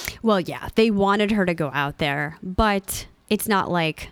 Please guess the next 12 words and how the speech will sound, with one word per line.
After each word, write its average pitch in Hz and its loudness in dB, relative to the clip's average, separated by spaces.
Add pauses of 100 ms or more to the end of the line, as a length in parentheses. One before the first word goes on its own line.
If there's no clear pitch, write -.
sexually - 0
she 160 -2
was 151 -4
being 147 -2
taken 147 -4
advantage 143 -2
of. 185 0 (580)
They 233 2
were 220 4
both 170 2
kind 151 2
of 147 -4